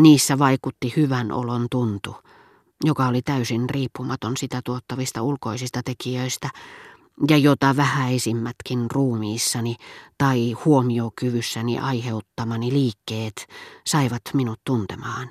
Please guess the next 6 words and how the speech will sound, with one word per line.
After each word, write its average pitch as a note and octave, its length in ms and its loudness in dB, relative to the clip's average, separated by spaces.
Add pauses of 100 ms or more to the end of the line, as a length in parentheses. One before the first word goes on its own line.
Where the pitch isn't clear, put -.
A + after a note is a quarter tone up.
(760)
niin F3+ 140 12
kuin E3+ 220 8
suljettuun D#3+ 680 4
silmään C3 520 2
kohdistetut C3 640 -4 (280)
kevyet C3+ 320 0